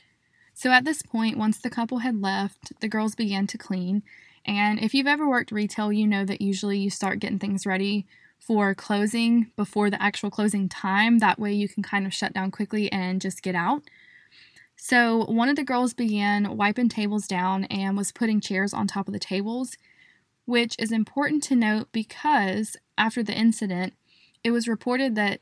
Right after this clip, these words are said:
the chairs that the two guys were sitting in were never put up. Right before midnight at eleven forty-seven, a police officer patrolling the area radioed in a fire that was coming from the I Can't Believe It's yogurt shop.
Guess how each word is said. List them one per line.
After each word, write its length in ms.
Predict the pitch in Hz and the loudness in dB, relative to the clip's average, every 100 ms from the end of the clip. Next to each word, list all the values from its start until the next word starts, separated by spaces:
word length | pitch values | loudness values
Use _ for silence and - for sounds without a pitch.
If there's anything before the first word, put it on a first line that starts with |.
| - | -8
the 120 | 208 | -8
chairs 600 | - - 269 254 226 214 | -6 -2 0 0 0 -2
that 160 | 208 - | -6 -6
the 100 | 208 | -6
two 280 | - 233 | -4 -4
guys 380 | 214 196 214 214 | 0 2 2 0
were 80 | 214 | -6
sitting 360 | - 294 277 202 | -4 0 2 2
in 280 | 190 196 196 _ _ _ _ | 0 -2 -4 _ _ _ _
were 140 | 233 220 | 2 4
never 300 | 214 202 196 | 4 4 0
put 300 | - 190 170 | -2 0 0
up. 140 | - _ _ _ _ _ _ _ _ _ _ _ _ _ _ - | -4 _ _ _ _ _ _ _ _ _ _ _ _ _ _ 0
Right 220 | 247 240 | 4 4
before 300 | 285 330 320 | 2 0 4
midnight 460 | 247 226 220 220 - | 4 4 4 2 2
at 80 | |
eleven 360 | 214 208 202 240 | 0 0 2 0
forty-seven, 800 | 254 262 262 - 202 202 202 214 - - _ | 0 -2 -2 2 2 2 2 0 -2 -20 _
a 120 | - 226 | -4 -2
police 320 | 240 247 247 | 0 0 0
officer 400 | 262 294 277 294 | 0 -2 -4 -2
patrolling 460 | 269 - 233 233 | -2 -2 0 2
the 120 | 233 214 | 2 2
area 340 | 208 214 208 | 2 2 0
radioed 380 | 208 220 247 262 | 0 2 2 2
in 140 | 233 | 0
a 60 | 240 | 0
fire 420 | - 214 202 202 | 0 0 2 0
that 140 | 202 - | 0 -2
was 180 | 196 | -4
coming 300 | - 226 220 | -4 0 2
from 360 | 214 - 202 202 | 0 0 0 0
the 140 | 202 | 0
I 120 | 202 202 | -2 -2
Can't 280 | - 214 | -2 -4
Believe 260 | 208 208 202 | -2 0 -2
It's 200 | 196 - | -4 -4
yogurt 300 | 185 190 - | -4 -4 -6
shop. 280 | - - | -8 -8